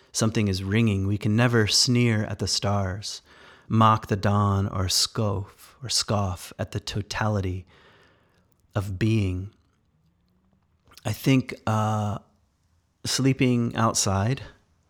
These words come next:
and having no internet access and being subjected,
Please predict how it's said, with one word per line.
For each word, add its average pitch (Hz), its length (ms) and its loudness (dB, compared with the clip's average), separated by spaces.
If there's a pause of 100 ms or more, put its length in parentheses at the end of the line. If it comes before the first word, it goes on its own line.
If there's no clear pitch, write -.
(200)
and 101 600 -2 (1700)
having 113 460 2 (100)
no 113 520 4
internet 113 440 2
access 120 840 -2 (1400)
and 110 520 0 (840)
being 113 400 4
subjected, 113 1080 0